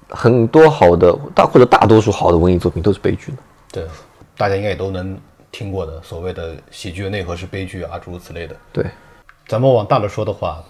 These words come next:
Speaker 2: 那死作为一个人能经历的最大的悲剧来看，每个人都必将要进入这一部悲剧当中。我们从生命的视角来看，那生命的巨大悲-，最大悲剧是会，就是消失嘛，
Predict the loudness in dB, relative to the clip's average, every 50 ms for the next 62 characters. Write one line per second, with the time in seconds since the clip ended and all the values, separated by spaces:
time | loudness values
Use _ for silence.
0 | _ _ _ _ -18 -14 -12 -12 -12 -12 -14 -16 -14 -14 -14 -6 -4 -2 -2 -2
1 | -4 -6 -8 -10 -12 -14 -14 -16 -20 _ _ _ _ _ _ _ _ _ _ _
2 | _ -20 _ _ _ _ _ _ -10 -8 -6 -4 -4 -4 -4 -6 -8 -8 -8 -8
3 | -8 -8 -8 -8 -10 -8 -8 -8 -8 -8 -8 -10 -12 -12 -14 -16 -18 _ _ _
4 | _ _ _ -16 -14 -14 -14 -14 -14 -16 -18 -18 _ _ _ _ _ _ _ _
5 | _ _ _ _ -12 -10 -10 -8 -8 -8 -8 -8 -10 -10 -10 -12 -12 -12 -16 _
6 | _ _ _ _ _ -10 -8 -8 -10 -10 -10 -10 -12 -12 -14 -18 -20 _ -12 -10
7 | -10 -10 -12 -12 -12 -12 -12 -14 -16 -16 -16 -18 -16 -18 -20 -20 -20 -20 _ _
8 | _ _ _ _ _ _ _ -16 -14 -12 -12 -14 -12 -14 -12 -12 -10 -12 -12 -12
9 | -14 -14 -14 -14 -16 -18 -20 -20 -20 _ _ -20 -18 -18 -14 -14 -12 -12 -12 -12
10 | -12 -12 -10 -12 -10 -12 -14 -12 -10 -8 -8 -8 -8 -10 -12 -14 -14 -14 -14 -14
11 | -16 -18 -18 _ _ _ _ _ -18 -14 -12 -12 -12 -12 -14 -16 -18